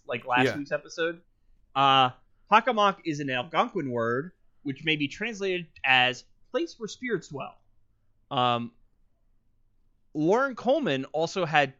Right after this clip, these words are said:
Speaker 1: two differing translations of being devil and evil spirit.
Speaker 2: Okay.
Speaker 1: Basically, there's an intrinsic link between the name of the swamp and spirits.
Speaker 2: Gotcha.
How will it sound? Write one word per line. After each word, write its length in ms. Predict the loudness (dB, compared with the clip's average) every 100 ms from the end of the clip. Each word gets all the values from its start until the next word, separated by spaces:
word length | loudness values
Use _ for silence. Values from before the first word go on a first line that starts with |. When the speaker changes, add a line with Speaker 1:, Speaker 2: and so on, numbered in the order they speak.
| -12
Speaker 1:
two 180 | -6 -2
differing 360 | 0 0 -4 -6
translations 640 | -10 -10 -10 -10 -12 -10 -6
of 180 | -6
being 360 | 0 0 0 -4 _ _ _ 0
devil 440 | 2 2 -4 -6 _
and 120 | -14 -6
evil 260 | -4 -4
spirit. 380 | -4 -8 -14 -14 _ _ _ _ _ _ _
Speaker 2:
Okay. 340 | -2 0 0 -2 -8 _ _ _ _ 0
Speaker 1:
Basically, 460 | 2 2 0 2
there's 200 | 2 2
an 80 | 0
intrinsic 440 | -2 -2 -2 -4
link 320 | -2 -2 -2 -6
between 600 | -10 -8 -4 -2 0 -4 -10 -8
the 80 | 0
name 280 | 2 2
of 60 | 0
the 80 | -4
swamp 400 | 2 2 2 0
and 80 | -20
spirits. 560 | -20 _ _ _ -20 -20 _ _ 2
Speaker 2:
Gotcha. 380 | 2 2 -6